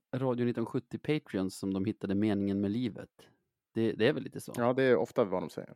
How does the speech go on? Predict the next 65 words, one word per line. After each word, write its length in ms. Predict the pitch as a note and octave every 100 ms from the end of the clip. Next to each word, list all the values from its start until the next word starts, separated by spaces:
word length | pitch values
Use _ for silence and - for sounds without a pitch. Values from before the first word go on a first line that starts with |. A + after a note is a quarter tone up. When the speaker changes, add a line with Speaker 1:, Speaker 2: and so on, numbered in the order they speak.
| _
Speaker 2:
Det 160 | -
är 60 | A#2+
ofta 160 | G#2+ B2
Speaker 1:
Mm, 140 | B2
Speaker 2:
vad 80 | G2+
de 80 | A#2+
Speaker 1:
mm. 120 | C#3
Speaker 2:
säger, 120 | -
ja. 60 | G#2 - -
Speaker 1:
Det 120 | A#2+
är 40 |
nästan 220 | D3 - A#2+
vad 100 | A#2
alla 160 | A#2
säger. 340 | C#3 - - A2+ _
Speaker 2:
Det, 100 | - - _ _ _ -
det 120 | A#2
är 140 | A#2
typ 300 | A2 - C#3+
hund-, 300 | - A2+ G2+ - - - -
av 140 | A#2
vad 160 | G#2 G2+
hundra 340 | - C3+ A2+
procent 300 | - G#2 F2
säger. 220 | - E2+ - _ _ _ _
Speaker 1:
Ja, 140 | - -
ja, 120 | -
ja. 180 | G#2 G#2
Speaker 2:
Eh, 200 | G2 - B2+ D3+ _ _ _
det 60 | A2
är 40 |
otroligt. 240 | A2+ - B2
Speaker 1:
I 20 |
runda 120 | B2+ B2+
Speaker 2:
Börjar 120 | A#2+
ju 60 | E3+
lite 140 | A2+
Speaker 1:
slängar. 200 | A2 G#2+
Speaker 2:
bli, 140 | - - _ _ _ _
börjar 280 | B2 B2+ D#3
bli 160 | C#3+ B2+
lite 320 | B2+ G#2 C3+
som 140 | A#2+
en 60 | G#2
sekt, 340 | A#2+ - -
och 60 | -
det 80 | A#2
är 40 |
inte 240 | G2+ F2
jättebra. 360 | C#2+ - - - - _
Men, 340 | G#2 F#2+ F#2+ F#2
eh, 200 | E2 D#2+
det 80 | A2+
är 40 |
ett, 160 | A2+ - _
det 80 | B2+
är 40 |
ett 60 | C3+
problem 220 | G#2+ G2+
för 100 | -
framtiden, 440 | - G2+ - - F2
tänker 260 | - - - _ - _ _ _ -
jag. 80 | -
Speaker 1:
Ja. 80 | G2 - - - - C#3
<laughs> 160 | -